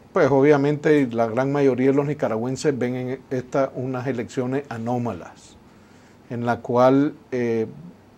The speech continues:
básicamente... Eh, los resultados ya los tienen.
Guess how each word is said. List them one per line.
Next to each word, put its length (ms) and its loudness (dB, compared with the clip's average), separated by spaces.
básicamente... 1120 0
Eh, 340 2
los 180 4
resultados 800 4
ya 180 2
los 180 -4
tienen. 380 0